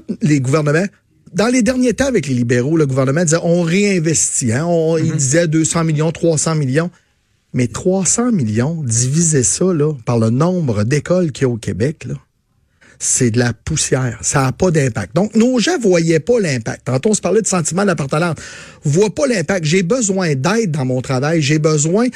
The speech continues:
Speaker 1: d'un autre accompagnateur. J'ai besoin d'un autre éducateur pour répondre. Ben, on le voit pas sur le terrain. C'est, donc, les gens, là,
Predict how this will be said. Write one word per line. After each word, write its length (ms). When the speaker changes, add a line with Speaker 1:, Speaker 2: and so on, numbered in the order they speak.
Speaker 1:
d'un 240
autre 240
accompagnateur. 880
J'ai 140
besoin 340
d'un 240
autre 240
éducateur 560
pour 220
répondre. 440
Ben, 180
on 100
le 80
voit 340
pas 240
sur 260
le 120
terrain. 360
C'est, 360
donc, 440
les 300
gens, 300
là, 160